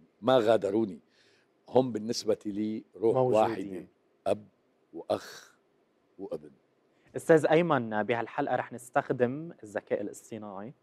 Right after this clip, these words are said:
Speaker 2: لنستعيد خيك الراحل شادي زيدان ونشوف شو رح يسألك.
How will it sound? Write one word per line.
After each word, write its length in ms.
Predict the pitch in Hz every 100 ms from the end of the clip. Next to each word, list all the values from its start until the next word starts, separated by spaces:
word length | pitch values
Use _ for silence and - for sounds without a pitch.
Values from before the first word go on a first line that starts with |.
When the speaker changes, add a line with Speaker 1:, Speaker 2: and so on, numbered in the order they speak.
| _ _ -
Speaker 2:
لنستعيد 560 | 127 123 - 123 139
خيك 340 | - 135 123 117
الراحل 520 | - 123 123 92 87 _
شادي 360 | - 117 98 95
زيدان 520 | 98 92 98 98 110 _ _ _ _ _ _ 104
ونشوف 360 | 98 - 107
شو 140 | - 107
رح 220 | 101 -
يسألك. 580 | - - 92 87 _